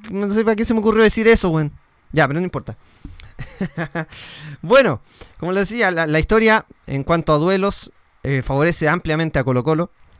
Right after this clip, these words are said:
Eso no hay, no hay duda. Pero, pero, pero, pero, tenemos un registro,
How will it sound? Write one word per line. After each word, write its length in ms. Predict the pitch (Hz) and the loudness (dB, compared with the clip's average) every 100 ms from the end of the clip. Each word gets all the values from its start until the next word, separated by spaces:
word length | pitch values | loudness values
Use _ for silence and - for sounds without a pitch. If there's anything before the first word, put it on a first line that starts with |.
| - _ _ _ _ _ - - | -20 _ _ _ _ _ -18 -8
Eso 220 | 120 123 | -6 -4
no 80 | 131 | -2
hay, 80 | 139 | -2
no 300 | 127 127 165 | 0 2 4
hay 140 | 175 | 4
duda. 320 | 156 180 180 - - _ - - | 4 2 0 -6 -20 _ -6 0
Pero, 340 | 202 214 233 226 196 - | 2 2 -2 -8 -12 -6
pero, 220 | 180 170 | -6 -4
pero, 200 | 170 160 | -4 -2
pero, 260 | 180 196 - _ - - - | -2 -4 -8 _ -20 -20 -12
tenemos 340 | 143 156 180 165 | -6 -2 -2 -2
un 100 | 156 | -4
registro, 540 | 147 175 - 175 - | -4 -6 -4 -4 -4